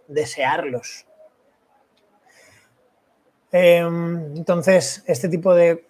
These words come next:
comunicación ayuda. Idealmente, lo ideal sería que él, em, se, se forme o se los trate. Es decir, o bien aprenda sobre los celos, de dónde vienen,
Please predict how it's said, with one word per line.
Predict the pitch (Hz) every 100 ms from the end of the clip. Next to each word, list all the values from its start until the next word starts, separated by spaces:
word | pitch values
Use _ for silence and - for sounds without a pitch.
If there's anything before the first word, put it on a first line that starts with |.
| _
comunicación | - 165 160 156 160 131 175 180 -
ayuda. | 156 151 156 135 151
Idealmente, | 175 170 175 190 190 202
lo | 180
ideal | 170 151 143
sería | 135 165 170
que | 165 135 147 285
él, | 165 107 113 _ _ _ _ _ _ _
em, | 156 135 131 127 127 120 123 _ _ _ _
se, | - - 151 139 - _ _ _ _ _ _ _ _ _ _ _ _ _
se | - 156
forme | 127 - 170 170 135 117 - _ _ _ _
o | 143
se | - 139
los | 127 -
trate. | - 127 113 117
Es | 131
decir, | 139 139 127
o | 120 127
bien | 156
aprenda | 156 127 143 165 147 123
sobre | 139 123
los | 120 117 -
celos, | 151 131 131 123
de | 131
dónde | 131 135
vienen, | 131 147 147 131 127 127